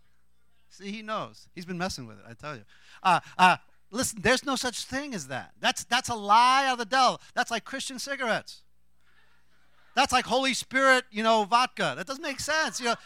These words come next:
that doesn't make sense. It's, it's stupid. But here, white magic, good magic, there's no such thing. The Bible calls it all wickedness. It's all together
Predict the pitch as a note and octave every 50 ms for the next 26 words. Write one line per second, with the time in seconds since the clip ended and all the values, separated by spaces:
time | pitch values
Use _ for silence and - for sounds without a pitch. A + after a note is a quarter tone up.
0 | - - - - C4 C#4+ D4 D4 G#3+ C#4+ D4 C#4+ C4+ - D4+ E4 D#4 A#3+ G3 G#3+
1 | - - - _ - G3 - - - F4+ F4 - D4+ G3+ D#3 G#3+ G3+ - _ -
2 | - C#4 D4+ A#3+ F3+ C3+ C3+ D#3 F3+ F#3+ G3+ G3+ - _ - D#3+ D#3+ F3 F3 E3
3 | D3 B2+ C#3 A#2+ _ _ - E3 F#3 G#3+ A3 G#3 E3 F3 F#3 F#3+ F#3 F3 C#3+ D#3
4 | C#3 - A#3 A3+ - C4+ - B3 A#3 - C4+ C4 F#3+ - - - - F3+ G3 G#3+
5 | C4 C#4+ C#4+ - - G#3+ G#3 F#3 E3+ F#3 G#3 G#3+ G3 E3+ G3+ A#3+ - - A#3+ E3+
6 | C#3+ A2+ - _ - - - _ _ _ _ _ _ _ _ _ _ - F3 -
7 | - A3 B3 B3 - A3+ A3 E3+ G3 A3 B3+ B3 G#3 F3 B2+ -